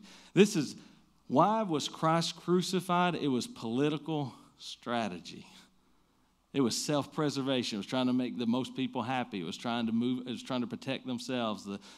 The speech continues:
the king. And it, it was, I think it was his grandson or nephew of this Herod, was Herod the Great. They were all connected. And so we now here have it again. He's arrested Peter. He didn't just arrest him. He put four squads of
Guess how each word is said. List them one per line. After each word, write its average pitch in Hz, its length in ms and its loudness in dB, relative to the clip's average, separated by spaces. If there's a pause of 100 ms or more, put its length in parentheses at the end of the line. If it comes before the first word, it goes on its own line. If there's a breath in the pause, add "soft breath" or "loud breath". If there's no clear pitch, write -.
(120)
the 107 80 -2
king. 127 300 4
And 113 100 0
it, 127 120 -4
it 127 80 -2
was, 107 240 -2 (260 loud breath)
I - 60 -20
think 143 120 2
it 123 40 0
was 104 80 0
his 104 120 -2
grandson 127 840 2
or 104 80 -2
nephew 131 680 0
of 107 120 -4
this 156 220 2
Herod, 117 520 0
was 110 200 -2
Herod 131 360 -2
the 104 60 -4
Great. 113 500 -2
They 113 80 -4
were 113 100 0
all 147 160 4
connected. 127 640 0 (400 loud breath)
And 117 80 0
so 170 160 6
we 156 320 2
now 180 220 4
here 160 200 0
have 160 220 0
it 139 60 2
again. 160 320 2
He's 123 160 2
arrested 170 360 -2
Peter. 165 300 2 (260 loud breath)
He 151 60 4
didn't 196 240 4
just 139 160 0
arrest 151 460 4
him. 147 60 2
He 139 60 4
put - 300 -2
four 233 220 6
squads 196 640 2
of 113 180 -2